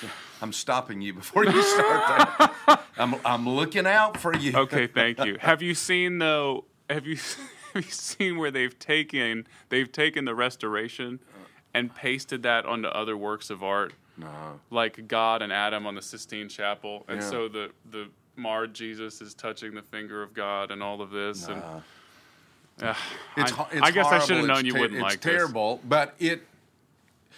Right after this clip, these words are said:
Speaker 1: you know, it's, uh, it's typical of how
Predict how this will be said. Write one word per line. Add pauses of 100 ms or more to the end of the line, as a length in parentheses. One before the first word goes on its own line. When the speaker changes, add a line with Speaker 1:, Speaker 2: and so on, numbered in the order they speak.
(180)
Speaker 1:
you
know,
it's,
uh, (100)
it's
typical (640)
of
how